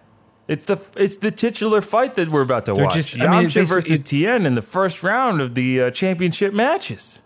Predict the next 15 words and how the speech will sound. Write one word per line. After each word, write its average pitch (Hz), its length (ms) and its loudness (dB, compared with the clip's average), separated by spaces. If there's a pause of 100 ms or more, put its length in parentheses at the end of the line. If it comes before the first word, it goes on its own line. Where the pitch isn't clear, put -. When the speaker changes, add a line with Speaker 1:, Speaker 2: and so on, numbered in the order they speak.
(160)
Speaker 2:
It 147 80 2
really 170 360 4
is 143 140 0
just 117 200 -2
like, 110 160 -2
here's 151 220 0
some 135 100 -4
flashbacks 117 640 -4
'cause 92 640 -6
we 123 140 -2
gotta 98 220 -4
pad 98 300 -8
this 107 140 -10
baby 127 420 -4
out. 190 380 -8